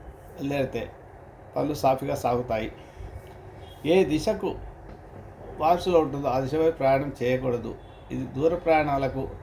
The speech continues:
ఒకరోజు రాత్రి నిద్ర చేయాల్సిన వచ్చినప్పుడు మాత్రమే వర్తిస్తుంది. రోజువారీ ప్రయాణాలకు వర్తి-, అంటే మార్నింగ్ వ-, ఉదయం వెళ్ళి సాయంత్రానికి వస్తారు కదా, ఉద్యోగానికి పని మీద కానీ ఏదో పని మీద వెళ్ళి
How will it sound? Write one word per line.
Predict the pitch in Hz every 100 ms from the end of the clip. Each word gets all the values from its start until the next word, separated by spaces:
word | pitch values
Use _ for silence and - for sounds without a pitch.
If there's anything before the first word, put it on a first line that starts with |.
| - - -
ఒకరోజు | 131 160 170 170
రాత్రి | 143 170 180 143
నిద్ర | 143
చేయాల్సిన | 160 160 147 147 147
వచ్చినప్పుడు | 135 131 - 127 131
మాత్రమే | 131 131 147
వర్తిస్తుంది. | 147 127 - - - 123 127
రోజువారీ | 123 160 175 165 156
ప్రయాణాలకు | 143 135 135 135 131
వర్తి-, | 123 -
అంటే | 131 131 76 95
మార్నింగ్ | 101 127 151 147 135
వ-, | 135 - - -
ఉదయం | 127 165 185
వెళ్ళి | 165 165
సాయంత్రానికి | 160 143 147 151 151 143
వస్తారు | 135 - 147
కదా, | 135 135
ఉద్యోగానికి | 131 127 147 147 135 131 135 127
పని | 127
మీద | 127 123
కానీ | 123 127 123
ఏదో | 127 127
పని | 123
మీద | 123 123
వెళ్ళి | 117 117 117